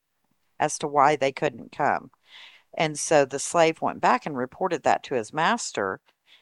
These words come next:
and the king got really angry and really upset and said, "Go out into the highway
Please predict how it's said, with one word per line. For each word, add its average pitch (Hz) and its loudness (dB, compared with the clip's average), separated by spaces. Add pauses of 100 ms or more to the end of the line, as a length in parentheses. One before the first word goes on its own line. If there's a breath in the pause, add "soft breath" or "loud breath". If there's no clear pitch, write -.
(120)
and 143 -2
the 135 -4
king 196 -4
got 139 2
really 170 -2
angry 131 -4
and 131 -8
really 170 0
upset - 0
and - -12
said, 127 -6
"Go 160 6
out 190 6
into 165 -4
the 151 -6
highway 127 0